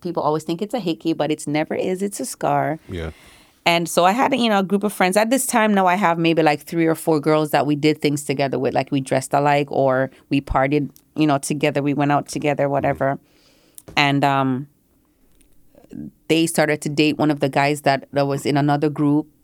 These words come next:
Speaker 1: you know, baby mothers and girlfriends were in their raff-, riffles, whatever. Um, and, uh, at the club, my friend and the, the guy's baby mother got into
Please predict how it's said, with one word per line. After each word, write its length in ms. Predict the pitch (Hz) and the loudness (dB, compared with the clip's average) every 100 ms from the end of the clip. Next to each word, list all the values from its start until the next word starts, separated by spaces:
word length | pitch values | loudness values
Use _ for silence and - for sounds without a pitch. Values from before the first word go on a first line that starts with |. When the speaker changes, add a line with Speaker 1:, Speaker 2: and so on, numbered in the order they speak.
| _ - | _ -8
Speaker 1:
you 120 | 170 | -2
know, 100 | 151 | 0
baby 260 | 135 143 143 | 0 0 0
mothers 400 | 143 139 143 143 | -2 -2 -4 -4
and 140 | 143 | -4
girlfriends 500 | 131 135 139 143 143 143 | -4 -6 -6 -8 -6 -6
were 80 | 143 | -6
in 220 | 139 139 | -6 -4
their 120 | 139 | -4
raff-, 280 | 139 139 139 | -4 -8 -10
riffles, 520 | 147 151 143 131 139 143 | -8 -4 -2 -2 -2 -2
whatever. 480 | 135 139 131 135 - _ - - _ _ | 0 0 0 -2 -4 _ -20 -20 _ _
Um, 580 | - 143 143 139 139 147 - _ _ _ _ _ _ _ _ - - | -4 0 0 0 -2 -8 -14 _ _ _ _ _ _ _ _ -14 -2
and, 420 | 165 156 151 147 | 0 2 2 2
uh, 320 | 147 143 135 156 _ _ _ _ _ - | 2 2 0 -6 _ _ _ _ _ -2
at 180 | 165 | -2
the 80 | 165 | -2
club, 500 | - 151 143 143 151 - _ _ _ - 131 | -2 0 0 0 -8 -14 _ _ _ -20 -16
my 300 | - 151 156 | -8 -2 -2
friend 340 | 165 147 143 - | 0 0 -2 0
and 300 | 135 143 139 | 0 0 0
the, 340 | 139 135 131 131 _ | 2 2 0 -4 _
the 120 | 143 | -8
guy's 340 | 135 139 139 143 | -4 -2 -2 -2
baby 260 | 139 139 | -4 -4
mother 460 | 139 135 135 139 143 - | -4 -4 -6 -8 -12 -16
got 160 | 143 139 | -14 -10
into 500 | 143 143 139 139 | -10 -10 -10 -10